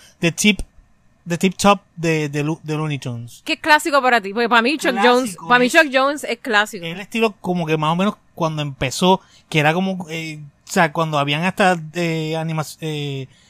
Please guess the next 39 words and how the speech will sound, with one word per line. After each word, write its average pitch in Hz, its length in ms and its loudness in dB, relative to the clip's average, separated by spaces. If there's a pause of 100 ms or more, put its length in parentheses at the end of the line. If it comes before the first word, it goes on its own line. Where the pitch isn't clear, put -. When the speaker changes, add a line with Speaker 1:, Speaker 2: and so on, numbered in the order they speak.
(280)
Speaker 1:
cartoons 165 520 0
racistas 165 720 0
y 165 80 0
todo 185 280 4
eso, 160 140 0
que 151 100 -2
había 147 220 2
como 202 160 0
un 214 60 2
estilo 214 320 0
bien, 180 400 -4
como 180 180 -2
que 165 80 -4
medio 156 240 -2
feíto. 156 560 0 (480)
Speaker 2:
Tú 226 60 -16
dices 262 180 -6
los 311 120 2
originales 247 840 0
de 262 200 0
Speaker 1:
Originales, 208 540 -10
botados. 196 580 -8 (120)
Speaker 2:
Ok, 202 140 -8
Speaker 1:
Entonces, 202 500 -8
yo 170 120 -10
Speaker 2:
no 247 160 2
Speaker 1:
lo 185 60 -8
que 185 120 -12
digo 208 140 -14
es 196 100 -20
que - 140 -20
hay 160 180 -14
veces 196 400 -20 (220)
Speaker 2:
no 233 160 -4
voy 233 100 2
a 247 80 2
ser 269 120 -10
super 269 220 -6
nerd 240 440 -2